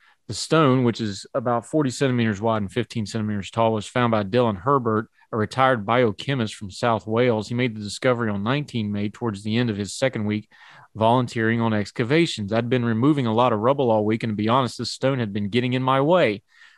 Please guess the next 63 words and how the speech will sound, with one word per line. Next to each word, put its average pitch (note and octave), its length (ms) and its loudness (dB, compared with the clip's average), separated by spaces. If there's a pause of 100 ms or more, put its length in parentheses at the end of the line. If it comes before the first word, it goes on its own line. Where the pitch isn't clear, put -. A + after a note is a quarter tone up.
(120)
I G#2+ 100 0
was G#2 120 2
glad B2+ 300 2
when C#3 120 0
I A2 60 2
was G2+ 120 -4
told A2 200 0
I G#2+ 60 0
could G#2 180 -6
take A#2+ 220 -2
it B2 80 2
out B2 180 6
of A#2+ 60 2
the A#2 80 -2
trench. C#3 580 -4 (400)
It A#2+ 100 -2
looked C#3 200 2
from B2+ 160 -2
the A2 60 0
back A#2 320 2
like A#2 140 2
all A2 160 4
the G2+ 140 2
others, B2+ 220 2
very A2+ 240 0
ordinary G#2+ 360 0
stone, C3+ 340 0
but C3 80 -2
when G#2+ 140 -2
we G#2+ 80 -2
turned B2 280 -2
it G#2 60 0
over, C3 300 2
I G#2+ 60 2
was G#2 140 -4
startled C3+ 360 0
to G2+ 80 -10
see B2 220 -4
the G#2+ 100 -6
very A#2+ 300 0
clear B2 320 0
letters A2 500 -2 (340)
and A#2 160 -2
the A#2 60 2
very G#2+ 320 0
clear A2 260 -2
graffiti. A2+ 600 -2
Only A#2+ 380 0 (320)
after D#3 240 2
we D3 160 4
removed B2+ 420 2
the A#2 120 2
mud A#2+ 340 4
did A2 100 -2
I A2 40 2
realize A2+ 340 4
the G2+ 80 -12
full C3+ 220 0
extent A#2+ 340 0
of G#2 80 -4
what A#2 160 2
I'd A2+ 140 2
uncovered, C3 680 0